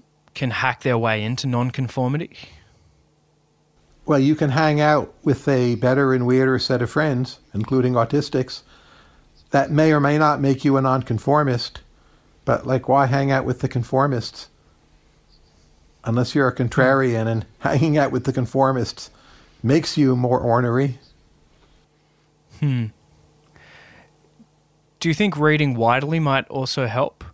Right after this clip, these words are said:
Speaker 1: Like, for example, I've found that nonconformity has become easier for me in the political sphere after I began reading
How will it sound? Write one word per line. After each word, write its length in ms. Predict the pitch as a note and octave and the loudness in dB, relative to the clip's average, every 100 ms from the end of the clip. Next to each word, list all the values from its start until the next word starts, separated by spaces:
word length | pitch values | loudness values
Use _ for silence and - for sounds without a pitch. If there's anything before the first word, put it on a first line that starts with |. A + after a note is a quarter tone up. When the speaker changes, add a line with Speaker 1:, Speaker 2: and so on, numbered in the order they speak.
| _ _ _ _ _ - | _ _ _ _ _ -4
Speaker 1:
Like, 260 | E3 A#2+ - | -2 -2 -8
for 300 | - - D#3 | -12 0 0
example, 640 | C3 C3 B2+ C3+ C3 A#2 - - - - | 2 0 0 0 0 -2 -8 -20 -12 -2
I've 200 | C#3 C#3 | 0 0
found 520 | - D3 C#3 C3+ A#2+ | 0 2 2 0 -2
that 200 | B2 A#2 _ _ _ _ _ | -2 -2 _ _ _ _ _
nonconformity 880 | E3 C#3+ C#3+ C#3+ C3 - C3 B2 A#2+ | 0 2 2 0 -2 0 0 0 0
has 140 | A#2+ | -2
become 400 | - B2 B2+ A#2 - | -4 -4 -2 -4 -4
easier 380 | B2+ A#2+ A#2+ A#2 | -4 -2 -2 -4
for 260 | - A#2 | -4 -2
me 280 | A2+ A2 G#2+ _ - _ _ - | -2 -4 -6 _ -20 _ _ -8
in 200 | C#3+ B2+ | -2 0
the 220 | B2 A2+ - | 0 -2 -4
political 600 | - C#3+ C3+ C#3+ - B2+ | -6 -2 -2 -2 -2 -4
sphere 540 | - - A2 G#2 G2+ - _ _ _ _ _ _ _ _ - | -4 -4 -2 -2 -4 -10 _ _ _ _ _ _ _ _ 0
after 340 | B2 A2+ C3 | 0 0 0
I 100 | A#2 | 0
began 480 | A#2 A2+ A#2 A2+ G#2+ | 0 -2 0 -2 -2
reading 600 | A2 A#2 A#2+ A#2 A2 | -2 -2 0 -2 -4